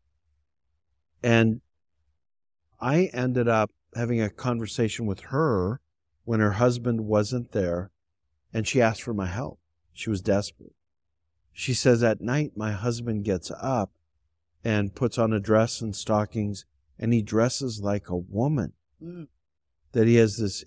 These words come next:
Speaker 1: impulse, uh, to dress like and identify as a woman.
Speaker 2: Mm.
Speaker 1: And, uh, my heart just broke because,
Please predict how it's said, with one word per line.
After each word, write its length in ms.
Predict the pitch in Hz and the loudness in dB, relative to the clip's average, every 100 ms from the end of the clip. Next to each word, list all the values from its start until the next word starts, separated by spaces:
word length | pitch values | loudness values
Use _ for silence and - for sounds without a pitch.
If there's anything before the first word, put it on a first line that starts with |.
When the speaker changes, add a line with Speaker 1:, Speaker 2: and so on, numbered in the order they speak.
| - | 0
Speaker 1:
impulse, 920 | 131 165 156 104 78 82 - - - _ _ _ _ _ _ _ _ - | 2 2 0 -4 -4 -8 -12 -14 -18 _ _ _ _ _ _ _ _ -4
uh, 400 | 104 98 95 90 - | 0 2 0 -2 -10
to 160 | - 113 | -8 -6
dress 540 | 101 110 120 135 - | -2 4 4 4 -2
like 460 | 113 104 101 101 - _ _ _ _ - | 0 2 2 0 -8 _ _ _ _ -6
and 160 | 110 | -2
identify 840 | 107 104 117 123 147 - 98 92 90 - | 0 0 0 2 0 -2 -2 -2 -6 -10
as 160 | 101 | -8
a 60 | 101 | -6
woman. 480 | 98 101 135 120 - _ _ | -6 -6 -6 -8 -12 _ _
Speaker 2:
Mm. 640 | 135 139 143 135 123 113 98 _ _ _ _ | -6 -2 -2 -2 -2 -6 -12 _ _ _ _
Speaker 1:
And, 420 | - 120 117 110 110 | -2 2 4 4 4
uh, 200 | 104 101 | 2 2
my 100 | 117 | -4
heart 240 | 117 156 | 0 0
just 240 | 147 117 - | 2 -2 -2
broke 480 | 123 135 117 - - | -2 0 0 -4 -12
because, 600 | - 110 127 117 107 - | -6 -4 2 2 2 -4